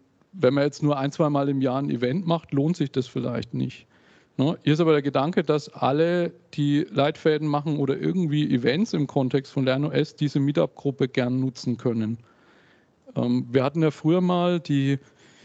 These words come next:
die haben jetzt heute eine andere, äh, Veranstaltung, die Stieger Brüders und die Silvia, die hatten ja mal so ein Lern O S Meetup in, ähm, Österreich und Schweiz gemacht. Äh, wir hatten hier in Nürnberg eins, was dann in, über die Pandemie eingeschlafen ist, was wir jetzt wieder aufleben lassen wollen.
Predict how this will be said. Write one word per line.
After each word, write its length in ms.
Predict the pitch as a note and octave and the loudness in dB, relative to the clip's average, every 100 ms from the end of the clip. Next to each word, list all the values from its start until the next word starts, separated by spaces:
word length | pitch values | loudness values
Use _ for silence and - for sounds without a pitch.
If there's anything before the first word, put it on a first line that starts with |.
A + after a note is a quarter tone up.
| - _ - - - | -20 _ -20 -20 -6
die 40 | - | 0
haben 80 | |
jetzt 140 | D3 - | 0 2
heute 180 | D3 D3 | 2 2
eine 80 | |
andere, 880 | C#3+ D3+ D#3+ D#3 D#3 D#3+ D3+ D3+ D#3 | 0 2 2 2 2 2 2 2 0
äh, 40 | |
Veranstaltung, 880 | D#3 - - D#3+ D3 D#3 - D3 C#3+ | -2 -10 -2 0 0 -2 0 0 -2
die 100 | C#3 | -4
Stieger 400 | C#3+ - D#3+ F3 | -8 -6 0 0
Brüders 640 | E3 - E3+ E3+ E3+ D#3+ | 0 -2 -2 0 0 0
und 160 | - C3 | -2 -4
die 80 | C3+ | -4
Silvia, 580 | - D3 F3+ F3 E3+ D#3+ | 2 2 4 2 2 0
die 80 | |
hatten 140 | C#3+ C#3 | -2 0
ja 80 | C#3 | 0
mal 180 | C#3 | 0
so 120 | C3+ C3+ | -2 -2
ein 40 | |
Lern 160 | C3 C#3+ | 0 0
O 80 | |
S 180 | C3+ C3 | -2 0
Meetup 420 | C#3+ C3+ C3 B2+ | -2 0 -2 -2
in, 340 | C3 B2 A#2+ B2 | -2 0 0 -2
ähm, 400 | B2 A2 A2+ G#2+ - - - - | -2 0 0 -2 -4 -14 -12 -2
Österreich 420 | D3 - C3 B2+ | -2 2 0 0
und 140 | A#2+ | -4
Schweiz 360 | - D3 G3+ - | -2 0 -2 -2
gemacht. 540 | E3+ D#3+ D#3 - - | -2 0 -2 -8 -10
Äh, 300 | D#3 C3 C3 | -2 -2 0
wir 100 | C3+ | 0
hatten 140 | B2+ B2 | 0 -2
hier 140 | B2 | -2
in 80 | A#2 | 0
Nürnberg 460 | E3 G#3 F3 E3 | 2 4 2 2
eins, 360 | D3+ D#3 E3 - | 0 0 0 0
was 140 | D3 | -2
dann 180 | - C#3 | 0 -2
in, 120 | C#3 | -2
über 160 | - C3+ | -2 -4
die 120 | C3+ | -4
Pandemie 440 | - C#3 C#3 C3+ D3+ | -2 -2 0 -2 -2
eingeschlafen 640 | C3 C#3 - C#3 C3+ C#3+ | -4 -4 -4 -4 -4 -4
ist, 220 | C#3 - | -6 -4
was 120 | C3 | -4
wir 80 | C3 | -2
jetzt 120 | B2+ | -2
wieder 160 | C#3 C3+ | -4 -2
aufleben 480 | - C#3 D3 D3 D3 | -4 -4 -2 0 0
lassen 320 | D3 - C#3+ | -2 -2 -2
wollen. 300 | D3 D3 D3+ | 0 0 -2